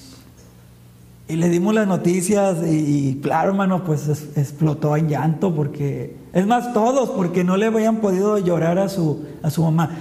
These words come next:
¿Quién es su mamá? La hermana que vino a cantar, ¿se acuerdan? Los hermanos que vinieron a cantar hace dos, dos, este,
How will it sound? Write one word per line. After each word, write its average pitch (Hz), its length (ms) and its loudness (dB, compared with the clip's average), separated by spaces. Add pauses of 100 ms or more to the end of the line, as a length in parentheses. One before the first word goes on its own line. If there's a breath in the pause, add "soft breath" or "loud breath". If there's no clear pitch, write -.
(140 loud breath)
¿Quién 226 180 2
es 262 100 0
su 254 80 0
mamá? 226 460 2 (240 loud breath)
La 180 120 4
hermana 180 380 2
que 214 100 2
vino 190 220 2
a 220 80 -2
cantar, 196 340 0
¿se 214 80 0
acuerdan? 208 380 2
Los 180 100 0
hermanos 196 300 2
que 190 100 0
vinieron 185 300 2
a 185 80 0
cantar 180 340 2
hace 185 200 0
dos, 175 500 0
dos, 170 300 0
este, 156 840 -2